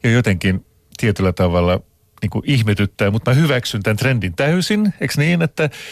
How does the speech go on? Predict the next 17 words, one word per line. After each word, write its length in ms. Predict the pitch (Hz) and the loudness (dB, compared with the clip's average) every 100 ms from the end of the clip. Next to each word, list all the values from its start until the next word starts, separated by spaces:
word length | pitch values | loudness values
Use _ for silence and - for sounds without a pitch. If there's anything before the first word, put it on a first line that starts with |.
| - | -6
oisko 240 | 175 147 - | -2 -2 -2
tässä 260 | 170 - | -2 0
nyt 160 | 160 - | -2 0
joku 160 | 156 139 | -2 0
tällainen 300 | 123 127 117 | 2 0 2
kulttuuriterapia 1160 | 151 143 - - 104 101 110 101 92 - 95 | 0 0 -2 -2 0 2 0 0 0 0 0
menossa, 520 | 95 104 90 - - 98 127 - - - | 2 0 0 -2 -2 -2 -2 -6 -16 -2
niinku, 240 | 117 208 202 - - - 127 | 0 2 0 -2 -6 -6 -2
television 640 | 131 110 104 104 104 101 | 0 2 0 0 0 2
välityksellä, 760 | 113 104 98 107 - 123 113 117 | 2 0 0 -4 -2 0 2 0
että 240 | 113 127 | -2 -2
kansalle 540 | 143 127 101 98 101 | 0 0 0 0 2
opetetaan, 720 | 131 139 110 98 87 95 92 113 | 2 0 0 -2 -2 0 0 -2
että, 340 | - - 127 - - - - - | -4 -2 -4 -4 -16 -20 -8 -2
et 140 | 110 | 2
itkeminen 600 | 147 - 101 95 98 92 | 0 0 0 2 2 2
on 280 | 95 95 98 | 2 0 -2